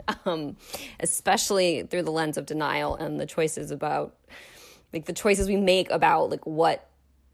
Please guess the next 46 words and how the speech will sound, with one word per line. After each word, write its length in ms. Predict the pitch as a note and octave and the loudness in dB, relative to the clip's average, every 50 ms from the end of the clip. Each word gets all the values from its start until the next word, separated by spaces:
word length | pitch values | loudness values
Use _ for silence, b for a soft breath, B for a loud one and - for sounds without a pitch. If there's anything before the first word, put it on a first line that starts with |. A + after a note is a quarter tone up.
| _ - | _ -12
to 100 | - F3 | -8 -4
believe 440 | E3+ D#3+ D#3 D#3+ D3 D3 D3 D3 | -4 -2 -2 -2 -4 -4 -4 -6
and 140 | - D3+ D3+ | -6 -8 -8
who 360 | D#3+ D#3 E3+ E3 D#3 D3+ - - | -8 -4 -4 -2 -2 -4 -6 -8
to 120 | - - D3 | -10 -12 -10
believe. 440 | - C#3 C#3 - - - - - - - | -10 -8 -8 -8 -8 -10 -12 -12 -14 -10
And, 240 | - D#3+ D#3 D3+ - - | -8 -6 -6 -6 -6 -6
um, 280 | D3+ D3 D3 D3 C#3+ D3 | -6 -6 -6 -6 -6 -6
Mikkel 300 | E3+ - A3 G#3+ G#3 - | -6 -4 0 0 0 2
said 160 | B3 G#3+ - | 0 0 0
she 80 | - | 0
would 100 | G3+ F3+ | 0 2
send 120 | - F3+ E3 | 2 2 0
me 80 | E3 | 0
some 160 | E3 - D#3+ E3 | 0 -2 -4 0
photos, 360 | - D#3+ D#3 D#3 D3+ D#3 - | 0 0 2 2 0 -2 -2
so 220 | - D3+ D#3 D3+ B B B B B B | -4 -4 -4 -4 B B B B B B
hopefully 340 | - A#3 A#3+ - A3+ A3+ G3 | 2 2 2 6 8 8 8
at 60 | E3+ | 8
the 60 | F3 | 4
time 340 | E3+ - - F#3 F3 F3 E3+ | -2 0 2 2 2 2 2
of, 340 | D#3+ D#3 D3+ - - - - - - | 2 0 -2 -4 -10 -18 -10 -6 -2
um, 300 | E3 D3+ D3 D3+ C#3+ C3 | 0 0 0 0 2 0
this 140 | F3+ F3 G3 | 2 4 4
episode 340 | E3+ - - - E3 D3 - | 2 2 2 0 0 2 2
going 200 | D#3 D#3 D3+ D#3 | -2 -2 -2 -4
up, 140 | D3+ - - | -6 -4 -4
I 40 | D#3+ | -6
will 100 | D3+ D3 | -4 -4
have 120 | D3 D3 | -4 -6
put 180 | - - - - | -6 -10 -10 -8
some 140 | - D#3 D3+ | -8 -10 -8
photos 320 | - - C#3+ D3+ D3+ D3+ | -6 -8 -6 -6 -8 -10
of 100 | D3+ D3 | -10 -10
her 220 | - E3+ E3 - - | -8 -8 -6 -6 -6
on 140 | - D#3 | -6 -8
Instagram. 680 | - D3+ E3 - - G#3+ G#3 A#3+ C4 C4+ D4 D#4+ D#4+ C4+ | -8 -8 -8 -8 -8 -8 -6 -4 -4 -2 -2 -2 -4 -4
You 60 | G#3 | -4
can 140 | - E3 D#3 | -6 -8 -8
see 180 | - - E3+ D#3+ | -6 -6 -6 -4
her 220 | E3+ E3+ - - | -4 -6 -6 -6
eyes 380 | D3 C#3+ D#3 F3+ A3 B3+ B3 - | -4 -4 -4 -2 -2 -2 -2 -2
and 140 | F3 D#3+ D#3 | -4 -4 -4
just 260 | D#3 E3 D#3+ - _ | -4 -4 -6 -6 _
think 220 | - - F3 E3+ E3+ | -8 -6 -6 -4 -4
about 460 | E3+ E3 E3 D#3+ D#3+ D#3+ D#3 - - | -2 0 0 2 2 0 -2 -4 -8